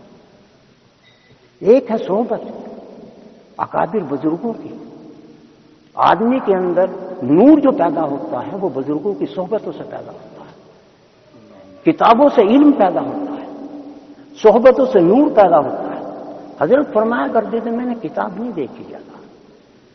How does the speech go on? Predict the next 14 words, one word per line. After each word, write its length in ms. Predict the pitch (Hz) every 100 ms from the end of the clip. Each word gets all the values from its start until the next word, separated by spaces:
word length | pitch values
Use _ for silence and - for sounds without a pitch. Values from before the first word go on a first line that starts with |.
| _
کتابیں 420 | 131 165 185 208 196
میں 160 | 165
نے 100 | 175 160
نہیں 140 | 170 220
پڑھی، 180 | 120 - - - - - - - _ _ -
میں 140 | 160 240
نے 100 | 262
کتب، 540 | 180 - 180 - -
کتب 220 | 190 269
بینی 360 | 160 220 262 262
نہیں 240 | 247 294
کی، 480 | - - - - - - - - - - 110
میں 220 | 131
نے 80 | 180